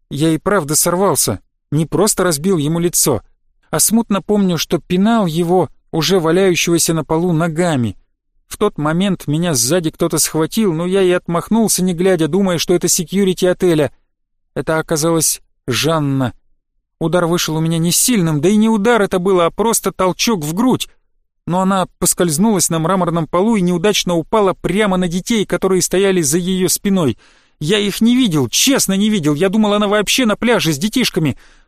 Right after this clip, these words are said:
Но получилось, как получилось. Она упала на Сашку, и тот сломал руку. А с учётом того, что избивал я этого Родригеса прямо в вестибюле гостиницы, там, где его и увидел, то свидетелями этого оказалось несколько десятков человек.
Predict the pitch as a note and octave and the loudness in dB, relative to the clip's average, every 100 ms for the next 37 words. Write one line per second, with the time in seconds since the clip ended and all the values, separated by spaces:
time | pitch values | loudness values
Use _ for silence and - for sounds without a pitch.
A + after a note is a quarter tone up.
0 | _ _ D3 C#3+ - D3 C3+ G3 D3+ - | _ _ -6 -4 -6 -6 -2 -2 0 0
1 | - - D#3+ E3 - G3 - F3 F3+ G3+ | -4 -6 -6 -4 0 0 0 -2 -2 0
2 | F#3+ F3+ F3+ A#3 G#3 F#3+ F3+ G#3+ - G3 | 0 0 0 0 0 -2 0 -2 0 0
3 | G3 G#3 F#3+ A#3+ - D3 - _ _ - | 0 2 2 0 0 -2 -2 _ _ -4
4 | C#3 G3+ - A3+ G3 F3+ F3+ G#3+ - F#3+ | -2 0 0 -2 -2 -2 0 0 0 -2
5 | D3 F#3 G#3 G#3 F3+ F#3 F3+ F3+ F3 G#3+ | 0 0 2 2 2 0 0 0 0 0
6 | F3+ - F#3 F#3 G3+ F#3 B2+ F3 - F#3+ | 0 0 0 0 2 0 -2 -4 -2 -2
7 | G#3+ F#3+ F3 - C4 A3+ E3 D#3+ - G#3+ | 0 2 0 0 2 0 0 -4 -2 0
8 | E3+ C3+ F3+ G3 G3 F3+ F#3+ G#3 G#3+ G#3 | 0 0 0 0 0 2 2 0 2 0
9 | - _ _ _ - F3+ - D#3 F3+ G#3+ | -2 _ _ _ -2 0 0 -2 -4 -2
10 | G3+ F#3+ F#3 F#3+ F3+ E3 D#3 E3+ D#3+ F#3+ | 0 0 0 0 0 0 0 -2 0 2
11 | E3+ F3+ G3+ - G3+ F#3 E3+ F#3 - F#3 | 2 2 0 0 -2 -2 -2 0 0 0
12 | - F3+ - G3 F#3+ D3 - | -2 -6 -2 0 0 -2 -4